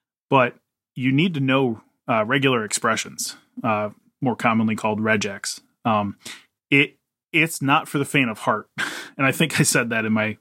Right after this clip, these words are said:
my review was it, it really is not for the faint of heart. Um, I actually, the only reason I think I was able to, to do what I've done,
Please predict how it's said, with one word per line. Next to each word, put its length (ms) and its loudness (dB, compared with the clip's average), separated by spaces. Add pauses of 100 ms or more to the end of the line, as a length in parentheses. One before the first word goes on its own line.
(120)
my 140 4
review 420 2
was 340 -4
it, 160 0
it 180 -2
really 240 4
is 100 -2
not 180 -2
for 80 -6
the 60 -4
faint 220 0
of 60 -4
heart. 220 0 (680)
Um, 380 0 (1040)
I 440 2
actually, 460 0 (420)
the 120 0
only 160 2
reason 240 2
I 80 0
think 240 0
I 80 2
was 160 -2
able 220 2
to, 260 2
to 180 0
do 240 2
what 140 0
I've 200 2
done, 380 0